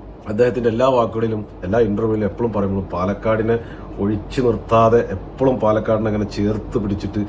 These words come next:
അദ്ദേഹം സംസാരിക്കുന്നു. ഇപ്പതാ പാലക്കാട്, അതായത് അവിടെ നിന്ന് പോയി വേറെ സ്ഥലത്ത് മത്സരിച്ച സ്ഥാനാർത്ഥിക്ക് എജാതി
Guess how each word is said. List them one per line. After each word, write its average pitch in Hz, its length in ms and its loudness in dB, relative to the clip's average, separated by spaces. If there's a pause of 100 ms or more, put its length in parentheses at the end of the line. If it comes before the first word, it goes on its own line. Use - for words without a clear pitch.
(240)
അദ്ദേഹം 101 280 2 (560)
സംസാരിക്കുന്നു. 98 600 0 (840)
ഇപ്പതാ 117 280 8 (800)
പാലക്കാട്, 127 520 8 (720)
അതായത് 147 340 10 (480)
അവിടെ 123 240 4
നിന്ന് 160 420 8 (500)
പോയി 143 300 8 (480)
വേറെ 117 200 4
സ്ഥലത്ത് 120 320 0
മത്സരിച്ച 110 420 0 (240)
സ്ഥാനാർത്ഥിക്ക് 113 720 0 (920)
എജാതി 160 520 10